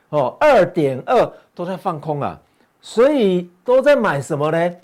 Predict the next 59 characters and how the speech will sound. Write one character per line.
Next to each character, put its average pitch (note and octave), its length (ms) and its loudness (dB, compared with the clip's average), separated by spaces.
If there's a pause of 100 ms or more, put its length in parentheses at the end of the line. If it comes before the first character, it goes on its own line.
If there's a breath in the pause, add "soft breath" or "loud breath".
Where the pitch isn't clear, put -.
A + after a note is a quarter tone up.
(180)
诶， C#4 380 2 (120)
黄 E3+ 460 -2
金 A#3+ 280 -4
有 C#3+ 80 -8
没 D3 40 -6
有 E3 60 -6
看 G3+ 140 -2
到？ G3 280 0
零 C#3 200 -6
点 A2 300 -8
二 E3 140 0
五， - 200 -6
这 E3+ 120 -8
是 D3 240 -8 (120)
八 C#3 160 -2
月 D3 120 0
十 C#3+ 160 -12
四 C3 180 -12
号， B2 380 -6
不 A2 120 -12
是 B2+ 180 -12
十 - 180 -16
三 A#2 300 -8
楼 F2 340 -10
已 F#2+ 80 -18
经 A2+ 200 -14
过 B2 180 -4
期 - 220 -14
的 - 140 -16
哈。 G2 160 -10 (500 soft breath)
左 G3 240 2
手 G#3 180 2
边 B3+ 200 2
我 A3+ 60 0
们 D3+ 140 -4
看 A3 200 -2
一 G3+ 40 0
下 G#3+ 240 0 (120)
指 C#3 160 -10
数 A#3 160 -6
选 A#2+ 200 -8
择 D3 140 0
权 A2+ 200 -6
的 A#2+ 140 -2 (140)
部 E3+ 140 -2
分 D3+ 200 -2
的 G2+ 140 -8
话， B2+ 260 -4 (440 loud breath)
基 C#4 120 -6
本 A3 140 0
上 G#3+ 240 -2
这 B3 140 -6
个 F3 200 2
跟 F#3+ 380 -2
E F#3 80 -8
T F3 220 -2
F C3+ 180 -4
是 E3+ 180 -8
很 G2 220 -10